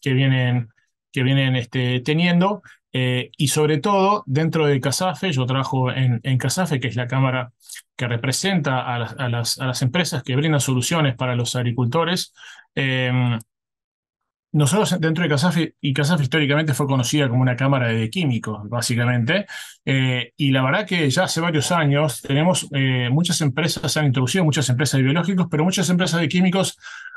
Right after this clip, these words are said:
han, se han introducido en el mercado de biológicos. Para hacer una idea, hoy el setenta y cinco por ciento de las empresas de Casafe tienen soluciones biológicas en su cartera de productos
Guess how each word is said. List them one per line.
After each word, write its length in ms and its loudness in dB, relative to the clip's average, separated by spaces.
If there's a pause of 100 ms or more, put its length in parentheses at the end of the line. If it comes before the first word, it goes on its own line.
(120)
han, 280 -4
se 320 -4
han 60 2
introducido 520 2
en 60 2
el 60 4
mercado 340 2
de 100 4
biológicos. 560 -2
Para 140 -2
hacer 180 0
una 100 4
idea, 320 2 (440)
hoy 140 2
el 80 2
setenta 340 2
y 60 2
cinco 320 0
por 140 0
ciento 360 0
de 100 2
las 200 0
empresas 500 0
de 120 0
Casafe 420 -2
tienen 420 0
soluciones 460 0
biológicas 580 0
en 100 0
su 380 -2
cartera 440 0
de 100 0
productos 640 -2